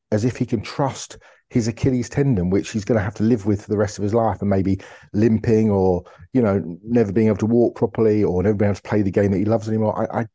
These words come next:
I just don't really buy it or understand that kind of mentality that just makes it, "We've paid you this money, you need to play, even though you're gonna end up a cripple."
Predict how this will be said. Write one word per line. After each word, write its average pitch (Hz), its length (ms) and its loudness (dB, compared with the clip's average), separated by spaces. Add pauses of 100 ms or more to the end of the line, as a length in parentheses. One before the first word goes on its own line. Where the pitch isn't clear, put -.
(100)
I 101 180 -12
just - 220 -4
don't 143 220 0
really 123 240 0
buy 135 340 -2
it - 80 -2
or - 180 -6
understand 123 560 -2
that - 120 -4
kind 117 160 -2
of 117 60 0
mentality 120 460 0
that 113 120 0
just 107 180 -6
makes 107 180 -2
it, 113 140 -2 (220)
"We've 101 140 -2
paid 123 180 2
you 135 60 4
this 135 140 0
money, 131 200 2
you 101 80 0
need 110 160 -2
to - 40 -18
play, 104 260 2
even 104 120 -2
though 107 60 2
you're 104 100 0
gonna 113 120 2
end 110 100 2
up 110 140 -2
a 110 40 -4
cripple." 98 440 -2